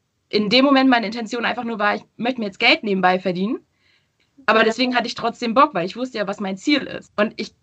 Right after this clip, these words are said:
habe dann immer wieder festgestellt, dass Tag für Tag die gleichen Leute kommen, sich über die gleichen Sachen beschweren, dann erzählen, dass sie seit fünf Jahren da sind. Und dann frage ich mich immer, warum?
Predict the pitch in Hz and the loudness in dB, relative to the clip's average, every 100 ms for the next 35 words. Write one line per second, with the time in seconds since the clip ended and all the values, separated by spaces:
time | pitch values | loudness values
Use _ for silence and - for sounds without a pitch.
0 | _ - 233 240 254 254 311 392 349 330 | _ -6 -2 2 2 4 2 4 4 2
1 | 320 330 277 - 220 240 240 - 269 320 | 0 -2 -4 -6 -6 -6 -10 0 2 2
2 | 320 302 262 240 254 208 220 269 320 226 | 0 -6 -2 -2 -2 -2 2 2 0 -8
3 | 233 247 233 - 220 220 214 196 196 190 | -8 -10 -10 -2 0 0 -4 -4 -4 -4
4 | 190 208 269 285 220 247 240 214 214 190 | 0 2 2 0 -2 -2 -4 -8 -8 -6
5 | 202 202 202 - 226 247 226 262 262 254 | -4 -4 -6 -2 2 2 2 2 2 0
6 | 240 208 202 - _ _ - - 311 349 | -2 0 0 -4 _ _ -10 2 4 4
7 | 269 240 247 190 214 269 220 214 214 240 | 4 4 2 2 2 2 -4 -10 -4 -4
8 | 277 269 240 226 208 240 220 165 | 0 -4 -2 -4 0 2 0 -4